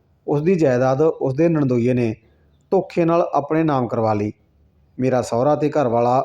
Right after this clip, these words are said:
ਉਸਦਾ ਹਿੱਸਾ ਦਿਵਾਉਣ ਲਈ ਦਿਨ ਰਾਤ ਭੱਜ ਨੱਠ ਕਰ ਰਹੇ ਸਨ ਤੇ ਇੱਧਰ ਮੇਰੀ ਸੱਸ ਮੇਰੇ ਕੋਲ ਰਹਿ ਕੇ ਹੀ ਮੈਨੂੰ ਆਪਣਾ ਰੰਗ ਦਿਖਾ ਗਈ। ਮੇਰੇ ਕੋਲ ਰਹਿੰਦੀ ਨੂੰ ਮਹੀਨੇ ਦੇ ਕਰੀਬ ਹੋ ਗਿਆ ਸੀ। ਕਿਸੇ ਵੀ ਚੀਜ਼ ਦੀ ਕੋਈ ਕਮੀ ਨਹੀਂ ਰਹਿਣ ਦਿੱਤੀ।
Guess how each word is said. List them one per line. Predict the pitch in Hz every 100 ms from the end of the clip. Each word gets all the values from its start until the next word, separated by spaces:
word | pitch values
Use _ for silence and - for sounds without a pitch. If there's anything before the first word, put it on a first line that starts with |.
| -
ਉਸਦਾ | 120 117 143
ਹਿੱਸਾ | 147 135 127
ਦਿਵਾਉਣ | 123 117
ਲਈ | 110 110 107 _ _ _ _ -
ਦਿਨ | 123 170
ਰਾਤ | 165 135 131 156
ਭੱਜ | 165 160 165 135
ਨੱਠ | 135 120
ਕਰ | 127
ਰਹੇ | 110 120
ਸਨ | 123 120 110 - _ _ _ _
ਤੇ | -
ਇੱਧਰ | 165 165 160 185
ਮੇਰੀ | 170 160
ਸੱਸ | 143 135 123 156 143 113 - _
ਮੇਰੇ | 143 151 151
ਕੋਲ | 156 135
ਰਹਿ | 123 135
ਕੇ | 165
ਹੀ | 160 170 160 - _ -
ਮੈਨੂੰ | 151 170 180
ਆਪਣਾ | 165 175 175
ਰੰਗ | 139
ਦਿਖਾ | 117 117 143
ਗਈ। | 110 101 - - _ _ _ _ _ _ - _ _ _ _
ਮੇਰੇ | 139 170 190
ਕੋਲ | 196
ਰਹਿੰਦੀ | 180 180 196
ਨੂੰ | 190 190
ਮਹੀਨੇ | 180 165 135 135
ਦੇ | 143 165
ਕਰੀਬ | 160 143
ਹੋ | 127 117
ਗਿਆ | 113
ਸੀ। | - 110 - _ - - _ _ _ _ _ -
ਕਿਸੇ | 151 170 180
ਵੀ | 165
ਚੀਜ਼ | 156 147 139
ਦੀ | 127 156 165
ਕੋਈ | - 165
ਕਮੀ | 170 135 123
ਨਹੀਂ | 120
ਰਹਿਣ | 143 156
ਦਿੱਤੀ। | 156 - 131